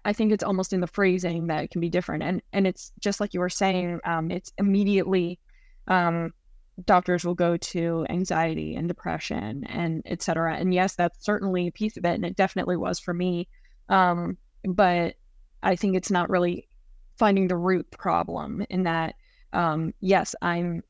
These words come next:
I'm exhausted. I, um, you know, am depressed. I am, you know, not having a social life.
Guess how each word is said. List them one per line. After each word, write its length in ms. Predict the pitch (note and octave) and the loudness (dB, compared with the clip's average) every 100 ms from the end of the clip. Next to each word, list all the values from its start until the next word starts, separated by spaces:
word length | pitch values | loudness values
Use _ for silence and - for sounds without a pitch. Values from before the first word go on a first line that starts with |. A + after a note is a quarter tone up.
| - | -10
I'm 200 | - E3+ | -4 -2
exhausted. 840 | E3+ E3+ E3 F3 - - D#3 D#3 - | -2 0 2 2 -2 -6 -4 -2 -2
I, 480 | D#3+ D#3+ E3 E3 E3 - - - - | -2 -2 -4 -6 -8 -12 -20 -20 -6
um, 480 | F3 D#3+ D#3 E3 F#3 - - | -4 -2 -2 -4 -8 -12 -4
you 120 | F#3+ | 0
know, 200 | E3 D#3+ | 2 2
am 260 | F3+ F3+ E3+ | 2 0 -2
depressed. 720 | - - F#3 E3 E3 F3 - - | -8 -6 0 2 0 -4 -8 -8
I 140 | - D#3+ | -4 -2
am, 680 | D#3+ - E3 E2 E2+ - - - _ _ - | -2 -2 -4 -4 -6 -8 -14 -20 _ _ -10
you 120 | F#3+ F3 | -2 0
know, 200 | D#3+ - | 0 2
not 360 | F#3+ F3+ F3 - | 2 2 0 0
having 360 | G3+ F3+ F3+ | 0 2 2
a 60 | E3+ | 0
social 420 | - F3+ F3+ E3+ | -2 -4 -4 -4
life. 460 | D#3 D#3 E3 E3+ | -2 -2 -2 -4